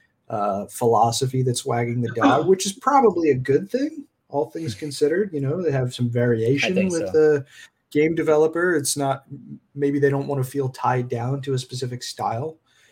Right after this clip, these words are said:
Speaker 1: So I'll give it a shot. I mean, if, um, if the demo is coming, if, if it's leaving Xbox and it's going to PlayStation, then I can give it a shot there.
Speaker 2: Yeah.
Speaker 1: And, uh, yeah,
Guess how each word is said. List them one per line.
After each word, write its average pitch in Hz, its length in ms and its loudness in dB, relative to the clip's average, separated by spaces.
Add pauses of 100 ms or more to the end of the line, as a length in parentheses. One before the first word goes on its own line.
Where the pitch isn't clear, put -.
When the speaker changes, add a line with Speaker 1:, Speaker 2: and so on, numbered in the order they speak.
(160)
Speaker 1:
So 139 480 2
I'll 285 80 4
give 359 140 6
it 262 60 4
a 151 40 2
shot. 131 460 0
I 147 60 -2
mean, 160 180 2
if, 156 240 2
um, 135 480 2 (800)
if 135 120 -4
the 143 80 4
demo 156 320 4
is 147 160 6
coming, 135 720 -2
if, 135 180 -4
if 147 120 0
it's 139 180 0
leaving 165 320 4
Xbox 139 640 2
and 131 100 -4
it's 123 140 -6
going 127 220 -6
to 120 40 -6
PlayStation, 117 800 -8
then 117 260 -4
I 117 140 -10
can 120 220 -10
give 117 160 -8
it 110 60 -10
a 107 40 -12
shot 110 400 -10 (580)
there. 127 560 0 (140)
Speaker 2:
Yeah. 120 80 -8
Speaker 1:
And, 113 300 -8
uh, 117 400 -4 (720)
yeah, 214 160 -4